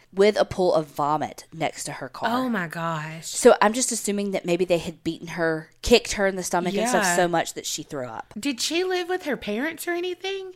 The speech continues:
Speaker 1: I don't know.
Speaker 2: Okay.
Speaker 1: So from there, the group decides that they're gonna drive about twenty minutes away to this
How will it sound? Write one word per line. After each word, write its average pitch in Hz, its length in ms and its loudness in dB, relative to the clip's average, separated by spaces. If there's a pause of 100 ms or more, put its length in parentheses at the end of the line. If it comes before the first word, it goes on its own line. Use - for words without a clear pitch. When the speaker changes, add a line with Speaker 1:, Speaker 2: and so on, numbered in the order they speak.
(120)
Speaker 1:
I 135 120 -10
don't 120 100 -12
know. 107 120 -12 (260)
Speaker 2:
Okay. 170 340 -8 (260)
Speaker 1:
So 220 560 6
from 302 340 4
there, 151 560 0
the 233 80 4
group 285 420 0
decides 196 580 4
that - 120 -14
they're 196 120 4
gonna 233 200 0
drive 175 400 2
about 196 220 4
twenty 220 200 -2
minutes 269 280 0
away 170 380 2 (380)
to 196 100 2
this 190 440 4